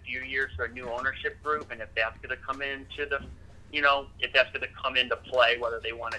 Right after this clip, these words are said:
change the name or let a new ownership group do that. But, um, I would say right now, no. But I think, um,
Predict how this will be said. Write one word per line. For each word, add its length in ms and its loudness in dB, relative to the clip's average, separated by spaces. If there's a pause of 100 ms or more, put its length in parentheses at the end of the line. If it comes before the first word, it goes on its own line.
(140)
change 160 -2
the 60 -10
name 300 -8
or 80 -4
let 200 2
a 140 -8
new 160 -12
ownership 420 -4
group 160 -6 (120)
do 180 0
that. 320 8
But, 240 -2 (540)
um, 360 2 (760)
I 80 2
would 180 -6
say 160 -6
right 360 -2
now, 460 -4 (800)
no. 480 2
But 120 -2
I 100 -2 (100)
think, 160 -4 (880)
um, 300 -2